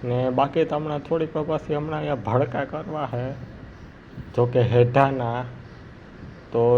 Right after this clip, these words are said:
ચાલો હવે આ બધું કામ પતાવીને તમને જરાક મળીએ, જરાક નિરાતે.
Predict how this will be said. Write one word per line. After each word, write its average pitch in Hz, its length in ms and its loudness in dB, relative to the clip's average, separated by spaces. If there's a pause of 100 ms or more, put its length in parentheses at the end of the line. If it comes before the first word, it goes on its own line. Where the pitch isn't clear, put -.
(120)
ચાલો 151 360 4
હવે 185 100 2
આ 165 160 4
બધું 156 340 0
કામ 151 260 -4
પતાવીને 151 600 -4
તમને 143 360 -2
જરાક 127 440 2
મળીએ, 131 380 2
જરાક 123 340 0
નિરાતે. 123 580 2